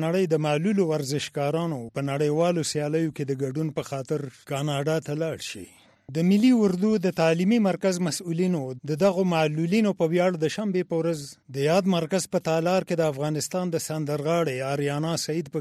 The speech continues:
ګډون یوه ناسته جوړه کړې وه. د دغه پروګرام په پای کې مو یو سرتیری ولید چې په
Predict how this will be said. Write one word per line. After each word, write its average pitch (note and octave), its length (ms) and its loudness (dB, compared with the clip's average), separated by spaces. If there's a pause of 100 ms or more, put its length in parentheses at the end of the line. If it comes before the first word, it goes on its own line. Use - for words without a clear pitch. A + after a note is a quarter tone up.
ګډون C#3+ 560 -4
یوه D3 300 -2
ناسته F3 280 -2 (100)
جوړه D3+ 220 0 (120)
کړې A2 240 -8
وه. G2+ 180 -16 (500)
د D#3 120 0
دغه G#3+ 200 6 (100)
پروګرام G3 500 2
په F#3+ 160 0
پای F#3+ 200 6
کې F#3+ 200 0
مو F#3 140 0 (240)
یو D#3+ 80 2
سرتیری F3+ 680 2
ولید G3 320 0
چې F#3+ 120 0 (240)
په E3 120 -2